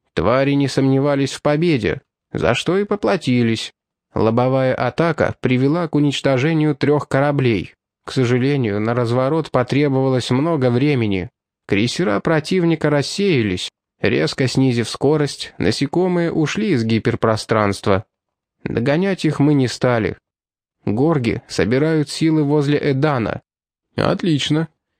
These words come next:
похвалил Храбров, садясь на мягкий стул с высокой спинкой. "Враг попытается удержать планету до подхода подкрепления.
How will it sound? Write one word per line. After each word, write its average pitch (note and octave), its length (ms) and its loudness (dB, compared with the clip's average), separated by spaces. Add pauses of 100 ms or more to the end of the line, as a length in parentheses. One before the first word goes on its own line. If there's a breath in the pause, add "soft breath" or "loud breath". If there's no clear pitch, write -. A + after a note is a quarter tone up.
(180)
похвалил G#2 480 0
Храбров, C3+ 580 -2
садясь C#3 420 -2
на B2+ 140 2
мягкий C3 400 0
стул D#3 300 -2
с - 100 -6
высокой B2 480 0
спинкой. G2+ 600 -2 (580)
"Враг B2+ 580 -2
попытается F3 680 -2
удержать D3+ 560 0
планету C#3+ 500 0
до C3 240 0
подхода C#3+ 540 0
подкрепления. C3 920 0